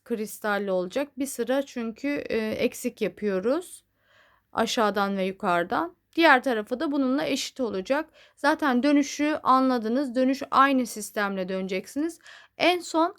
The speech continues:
aralara şuradaki boşluklardan şu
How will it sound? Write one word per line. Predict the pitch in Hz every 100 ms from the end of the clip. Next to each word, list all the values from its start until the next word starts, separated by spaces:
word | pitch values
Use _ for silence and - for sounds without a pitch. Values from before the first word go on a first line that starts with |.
| -
aralara | 285 285 285 269 254 311
şuradaki | - 277 262 262 240 220
boşluklardan | 269 - - 233 226 208 196 196 208 269 302 _ _ _ _ _ _ _ _
şu | - - 262 240 254